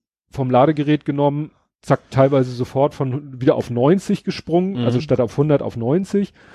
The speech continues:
Speaker 1: und dann in kürzester Zeit wieder so, äh, am Ende des Tages schon wieder runter auf fünfzig irgendwas und am
Speaker 2: Ja.
Speaker 1: nächsten Tag konntest dann eigentlich schon wieder fast neu laden.
Speaker 2: Kann man eigentlich heutzutage Akkus refreshen? Ich weiß, dass früher, ich habe ja im Mittelstand mal gearbeitet,
Speaker 1: Mhm.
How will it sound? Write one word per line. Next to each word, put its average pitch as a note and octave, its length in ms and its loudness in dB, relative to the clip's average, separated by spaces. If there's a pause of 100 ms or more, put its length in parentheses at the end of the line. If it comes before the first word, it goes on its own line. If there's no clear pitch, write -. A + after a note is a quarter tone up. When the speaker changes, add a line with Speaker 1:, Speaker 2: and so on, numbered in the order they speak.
(200)
Speaker 1:
und C3+ 160 -2
dann C#3 140 4
in B2 80 -4
kürzester C#3+ 440 0
Zeit C3 320 2
wieder B2+ 280 4
so, B2 320 -2
äh, A#2+ 200 -8
am B2+ 160 -10
Ende C3+ 160 2
des A#2+ 160 0
Tages A#2+ 280 -2
schon A#2 160 -8
wieder A#2+ 120 0
runter A#2+ 280 -4
auf G#2 120 -6
fünfzig - 720 -6 (300)
irgendwas D3+ 520 2
und B2 140 -10
am A2+ 80 -6
Speaker 2:
Ja. A2+ 100 2
Speaker 1:
nächsten G#2 240 2
Tag A#2+ 340 0 (260)
konntest A2+ 280 -4
dann A2+ 100 0
eigentlich G#2+ 300 -6
schon G#2 200 -6
wieder A2 160 -2
fast - 240 -6
neu G2+ 200 -6
laden. F#2 360 -10 (100)
Speaker 2:
Kann - 180 0
man C3 120 2
eigentlich A2 300 -6
heutzutage A2+ 540 0 (120)
Akkus - 360 -4
refreshen? A2 580 -2
Ich C#3 120 -4
weiß, B2+ 160 4
dass B2+ 120 -2
früher, D3+ 200 0
ich - 100 0
habe - 140 0
ja B2 60 0
im A2 80 0
Mittelstand A2+ 400 0
mal G2+ 120 0
gearbeitet, G#2+ 480 0
Speaker 1:
Mhm. A#2 140 -4